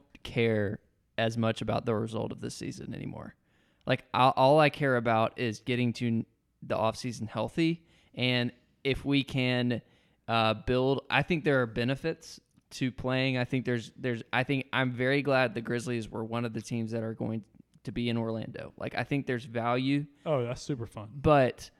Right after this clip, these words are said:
Speaker 1: I also think that you're, it's, the result just, to me, is, I don't know. I think there's gonna be a
Speaker 2: Okay.
Speaker 1: giant asterisk
Speaker 2: Follow-up
Speaker 1: on this
Speaker 2: question. Follow-up
Speaker 1: championship.
Speaker 2: question.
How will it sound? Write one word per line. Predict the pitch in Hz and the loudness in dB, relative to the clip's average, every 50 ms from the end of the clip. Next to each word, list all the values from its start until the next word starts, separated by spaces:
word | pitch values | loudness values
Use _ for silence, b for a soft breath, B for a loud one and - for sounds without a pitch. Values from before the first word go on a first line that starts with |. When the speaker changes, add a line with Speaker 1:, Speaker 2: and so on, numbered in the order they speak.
| _ _ _ _ _ _ _ _ _ - | _ _ _ _ _ _ _ _ _ -2
Speaker 1:
I | 117 123 - - | 0 0 2 2
also | 113 131 131 - - 147 131 123 | 4 2 2 2 2 0 0 0
think | - - 131 127 117 - | 0 0 -2 -2 0 2
that | 123 120 117 113 107 - - _ _ _ _ _ _ - | 4 4 6 6 4 2 -2 _ _ _ _ _ _ -10
you're, | 127 120 120 117 117 117 117 117 117 - _ _ _ _ _ _ _ _ _ _ _ _ _ _ _ _ _ _ _ _ _ _ _ _ _ _ _ _ _ _ _ - | -6 -2 0 0 2 2 0 0 -2 -4 _ _ _ _ _ _ _ _ _ _ _ _ _ _ _ _ _ _ _ _ _ _ _ _ _ _ _ _ _ _ _ -8
it's, | 135 143 - - - - _ _ - | -8 -8 -6 -8 -12 -12 _ _ -10
the | 143 127 139 | -4 -2 0
result | 131 135 127 117 - 135 127 127 - 123 | 0 0 0 2 2 2 2 2 -2 -4
just, | 120 120 113 - - - _ _ - - - | -6 -6 -6 -6 -8 -14 _ _ -20 -18 -10
to | - - | -6 -4
me, | 117 110 107 101 98 | -2 -2 -2 -4 -6
is, | 85 87 - - - - _ _ _ _ _ _ _ - | -8 -10 -10 -12 -16 -16 _ _ _ _ _ _ _ -10
I | 113 117 113 | -8 -8 -8
don't | - - - | -10 -12 -14
know. | - - - _ _ _ _ _ - | -14 -16 -18 _ _ _ _ _ -2
I | - 143 147 | 0 0 2
think | 139 165 165 147 | 2 2 2 2
there's | 165 165 135 | 2 2 2
gonna | 175 165 156 | 4 2 4
be | 143 147 143 | 6 6 6
a | 151 | 6
Speaker 2:
Okay. | 160 175 | 6 4
Speaker 1:
giant | 147 131 131 165 156 156 156 147 139 - - | 4 4 6 8 8 10 8 8 6 6 4
asterisk | 135 127 123 - - - 110 117 - - | 4 4 4 2 0 -6 -8 -8 -2 4
Speaker 2:
Follow-up | - 170 180 180 180 165 - - | 6 8 8 8 6 2 0 0
Speaker 1:
on | 165 151 139 | 2 2 4
this | 131 123 - | 2 2 0
Speaker 2:
question. | - 143 123 110 | 2 2 2 2
Follow-up | - 110 104 104 104 | 2 0 0 0 -2
Speaker 1:
championship. | - 113 131 | -2 -2 -4
Speaker 2:
question. | 127 123 - 120 104 95 | -4 -4 -8 -12 -14 -14